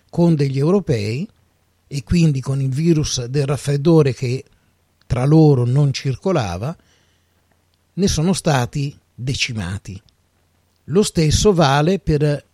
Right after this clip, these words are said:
il popolo Inuit, i cosiddetti eschimesi, a loro volta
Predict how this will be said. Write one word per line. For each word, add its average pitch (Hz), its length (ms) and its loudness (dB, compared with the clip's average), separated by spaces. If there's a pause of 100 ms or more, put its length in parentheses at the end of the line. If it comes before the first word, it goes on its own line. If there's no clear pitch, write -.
(100)
il 156 140 -6
popolo 156 400 2
Inuit, 165 560 2 (800)
i 120 180 -16
cosiddetti 123 560 -6
eschimesi, 151 680 0 (840)
a 139 100 -6
loro 151 240 4
volta 143 600 0